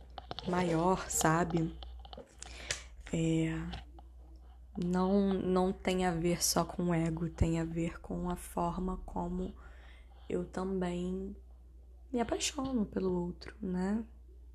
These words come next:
A gente se apaixona oitenta por cento, <laughs> não sei se é oitenta por cento, mas enfim, pela forma que a gente é tratada, não é? Todo mundo quer se sentir especial e não tem mal nenhum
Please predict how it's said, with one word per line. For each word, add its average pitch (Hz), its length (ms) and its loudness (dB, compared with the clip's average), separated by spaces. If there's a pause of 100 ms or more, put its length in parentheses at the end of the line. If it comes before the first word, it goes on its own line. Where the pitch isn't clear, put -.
(180)
A - 60 -4
gente 180 220 -2
se - 60 -2
apaixona 202 680 2 (2000)
oitenta 208 480 6
por - 160 -4
cento, 262 800 4 (140)
<laughs> - 320 0
não 220 80 2
sei 214 140 2
se - 100 2
é - 20 6
oitenta 202 260 2
por 226 140 6
cento, 170 260 6
mas 175 200 2
enfim, 170 300 -2 (760)
pela 196 200 8
forma 208 280 6
que 285 80 4
a 247 40 8
gente 247 200 8
é 254 40 4
tratada, 247 760 4 (1000)
não 165 200 -2
é? 170 200 -2 (1600)
Todo 285 200 8
mundo 208 220 4
quer 175 140 2
se - 120 -2
sentir 165 260 -6
especial 160 640 0
e 160 40 2
não 160 100 -2
tem 180 160 -4
mal 180 260 2
nenhum 175 540 2